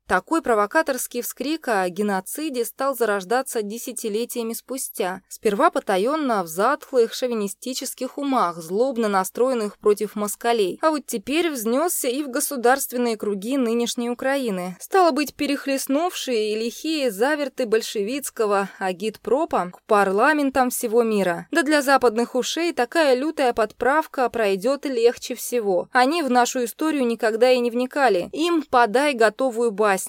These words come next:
хоть и обезумелую. Сноска триста восемнадцать. Солженицына "Поссорить родные народы". Известия, две тысячи восьмой, второе апреля, номер пятьдесят восемь, в скобках двадцать семь тысяч пятьсот восемьдесят три, страница один.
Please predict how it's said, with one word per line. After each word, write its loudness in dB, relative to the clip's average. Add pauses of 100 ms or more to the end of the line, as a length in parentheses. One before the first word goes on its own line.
(160)
хоть 0
и 4
обезумелую. 0 (160)
Сноска -4
триста -4
восемнадцать. -6
Солженицына 0
"Поссорить -2
родные 0
народы". 0 (160)
Известия, -4
две -6
тысячи -8
восьмой, -4
второе 0
апреля, -2
номер -2
пятьдесят -6
восемь, -6
в -20
скобках 0
двадцать -2
семь -4
тысяч -6
пятьсот 0
восемьдесят -4
три, -6
страница -4
один. -8